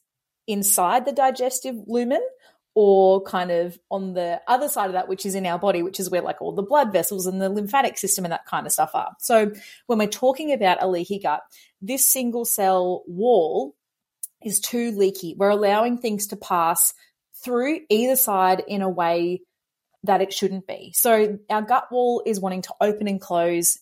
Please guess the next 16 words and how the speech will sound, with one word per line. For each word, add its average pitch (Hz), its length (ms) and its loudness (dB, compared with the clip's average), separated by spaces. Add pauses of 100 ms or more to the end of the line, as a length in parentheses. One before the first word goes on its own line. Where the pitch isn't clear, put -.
(120)
A 190 60 0
healthy 247 360 -2
person 190 280 -2
will 175 80 -6
have 175 140 2
an 180 160 0
opening 185 320 0
and 175 80 -4
closing 170 400 -2
gut - 200 -2
wall 175 220 6
because 185 380 2 (300)
we 175 60 -10
want 165 120 -4
to 170 60 -4
let, - 160 -8